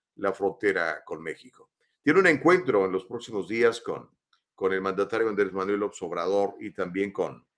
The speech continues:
el, eh, el emperadorcillo, este principillo, este, ¿cómo podemos llamarlo? Este sátrapa canadiense, eh, eh, Trudeau. Así que vamos a ver, eh, qué es lo que pasa. Por lo pronto, ya anunció que va a visitar la frontera.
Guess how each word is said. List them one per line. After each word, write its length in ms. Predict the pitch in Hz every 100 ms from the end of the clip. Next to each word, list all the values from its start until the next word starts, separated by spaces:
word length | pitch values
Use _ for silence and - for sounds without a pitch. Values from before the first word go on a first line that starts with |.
| _ _ _
el, 320 | - 80 73
eh, 220 | 76 71 -
el 160 | 101
emperadorcillo, 920 | 92 - 101 98 104 92 - 131 101 104
este 280 | 101 101
principillo, 1120 | - - 202 190 - 175 135 135 - 101 82 - _ _ _ _
este, 720 | - 101 - 101 85 71 - _
¿cómo 200 | - 123
podemos 340 | - 95 123 98
llamarlo? 640 | 76 - 117 113 76 -
Este 440 | - - 82 - _ _ _ _
sátrapa 960 | - - - 135 - - 107 - 92
canadiense, 880 | - 87 85 113 120 98 98 87 78
eh, 360 | 92 80 76 - _ _ _
eh, 180 | 82 82
Trudeau. 640 | - 107 92 110 87 - _ _
Así 220 | - - 98
que 340 | 87 65 - _ _ _ _
vamos 240 | - 120 117
a 60 |
ver, 160 | 107 113
eh, 540 | 104 98 92 85 -
qué 80 | 120
es 60 | 110
lo 120 | 104
que 100 | 95
pasa. 400 | - 98 85 -
Por 100 | 117
lo 80 | 117
pronto, 460 | 143 120 170 175 107
ya 80 | 123
anunció 340 | 131 - 120
que 100 | 110
va 100 | 101
a 20 |
visitar 340 | 101 98 85 98
la 120 | 92
frontera. 600 | - 76 87 95 78